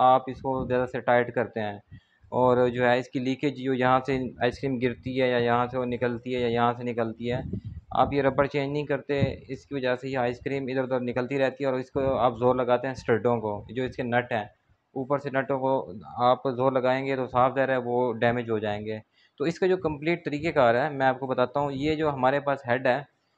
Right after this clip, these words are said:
इसको आप खोल के आप इसको जो है पन्द्रह के पन्द्रह गर्म पानी में इसको आप इसको डाल के इसमें जो बुरश है आपने वो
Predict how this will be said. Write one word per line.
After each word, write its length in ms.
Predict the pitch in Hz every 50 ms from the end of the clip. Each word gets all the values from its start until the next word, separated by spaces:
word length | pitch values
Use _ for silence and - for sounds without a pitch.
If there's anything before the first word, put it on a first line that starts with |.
| _ _ _ _ -
इसको 220 | 156 170 - - 180
आप 180 | 170 170 -
खोल 300 | - - 160 139 139 143 139
के 280 | - 160 170 180 185 - - _ _ _ _ - - - 123
आप 260 | 135 139 143 143 139
इसको 800 | 143 131 - _ - 151 147 143 143 143 143 143 143 - - - 127
जो 180 | 127 135 127
है 240 | 127 131 123 127 123 117 - -
पन्द्रह 300 | 139 135 135 135 135 139
के 120 | 131 127 127
पन्द्रह 440 | - 131 123 127 123 127 123 123 123 117
गर्म 260 | 127 127 135 135 123
पानी 300 | - 127 127 127 131 135
में 180 | 135 131 127 123
इसको 420 | 117 120 - 127 131 151 151 - _ _ _ _ _ _ -
आप 340 | 113 120 123 127 - - 135
इसको 220 | 123 - - 135
डाल 300 | 120 123 120 120 123 127
के 220 | 123 120 143 127 139
इसमें 280 | 143 - - 160 160
जो 120 | 147 156 135 113
बुरश 300 | 123 143 160 156 - -
है 100 | 170 151 139
आपने 300 | 135 139 135 135 147 147
वो 140 | 147 147